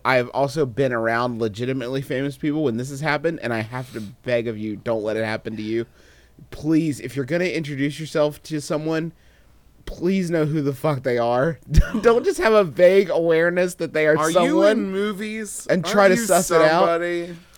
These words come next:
Speaker 1: Aren't you somebody?
Speaker 2: What have I seen you in?
Speaker 1: A lot of times people will call me Travis or Griffin,
Speaker 2: <gasps>
Speaker 1: which must be mortifying for them, but I,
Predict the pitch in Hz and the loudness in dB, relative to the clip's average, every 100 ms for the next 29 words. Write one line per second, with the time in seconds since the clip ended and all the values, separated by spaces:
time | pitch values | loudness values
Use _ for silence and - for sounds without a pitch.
0 | - 226 254 262 - - 208 208 226 240 | -6 -6 -4 -8 -6 0 0 2 2 2
1 | 170 220 262 254 247 233 - 185 190 185 | 0 0 0 2 0 -2 -8 -8 -6 -6
2 | 147 120 107 95 92 110 117 185 233 370 | -4 -4 -4 -6 -12 -8 0 4 4 4
3 | 262 208 185 208 170 160 151 165 160 156 | 0 -4 -4 -8 -2 -2 -2 -2 -2 0
4 | 156 180 143 151 156 143 117 113 139 170 | -2 0 2 2 -2 -6 -4 -2 -2 -4
5 | 175 165 113 120 110 85 165 139 147 185 | -6 -6 -4 -4 -4 -4 -4 -4 -2 -2
6 | 180 180 151 139 151 151 160 151 143 131 | 0 -2 0 0 0 -2 -2 -2 -4 -2
7 | 143 156 139 131 120 | 0 0 0 2 0